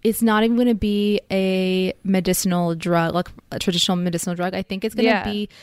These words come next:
Speaker 2: Yeah.
Speaker 1: a new age where it's technology, like, some sort of technology is, has been
Speaker 2: Mm.
Speaker 1: rewiring our brain, and it's toxic.
Speaker 2: Oh, yeah. I totally believe that. Like, I know there's already, like, we already know there's studies out with screen,
Speaker 1: Mm-hmm.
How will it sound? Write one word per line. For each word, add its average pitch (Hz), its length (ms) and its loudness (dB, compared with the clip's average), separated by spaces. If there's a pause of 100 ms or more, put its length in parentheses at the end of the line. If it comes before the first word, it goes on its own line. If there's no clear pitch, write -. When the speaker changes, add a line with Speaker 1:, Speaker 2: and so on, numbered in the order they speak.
Speaker 2:
Yeah. 214 100 -2
Speaker 1:
a 202 40 2
new 202 340 4
age 190 240 2
where 180 100 0
it's 175 100 -4
technology, 165 600 -2
like, - 200 -4
some 190 180 0
sort 190 180 0
of 185 80 -4
technology 175 720 -2
is, 190 160 -2
has 214 240 0
been 196 180 -2
Speaker 2:
Mm. 180 60 -10
Speaker 1:
rewiring 170 580 -2
our 165 120 -2
brain, 165 400 0
and 160 140 -4
it's - 280 -12
toxic. - 600 -10
Speaker 2:
Oh, 285 120 2
yeah. 240 300 0 (560)
I 311 100 0
totally 320 300 -2
believe 185 300 -6
that. 220 260 0
Like, 185 340 -4
I 208 140 -2
know 226 140 2
there's 185 240 -2
already, 175 420 -4 (340)
like, 180 160 0
we 220 120 4
already 262 180 2
know 202 160 2
there's 185 160 -4
studies 180 360 -4
out 165 280 -4
with 170 160 -4
screen, 220 560 0
Speaker 1:
Mm-hmm. 190 260 -8